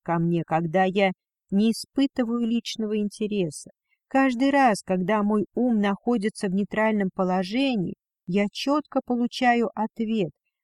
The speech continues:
но малейшее содрогание сразу рождает тишину. Научиться управлять своим разумом.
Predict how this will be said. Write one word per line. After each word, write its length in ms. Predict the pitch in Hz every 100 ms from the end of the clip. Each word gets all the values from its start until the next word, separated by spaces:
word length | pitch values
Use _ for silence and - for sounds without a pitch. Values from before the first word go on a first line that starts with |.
| -
но 140 | 214
малейшее 560 | 233 240 254 254 - 233
содрогание 960 | - 240 233 240 214 269 294 240 165 - _ _ _ -
сразу 640 | - 170 175 214 254 269
рождает 560 | 262 240 180 190 196 208
тишину. 640 | - 208 - 202 165 147 156 _ _ _ -
Научиться 600 | 165 190 - 240 - - -
управлять 800 | - 196 - 220 208 226 240 233
своим 480 | - 180 202 220 214
разумом. 800 | 220 240 226 151 135 - 170 170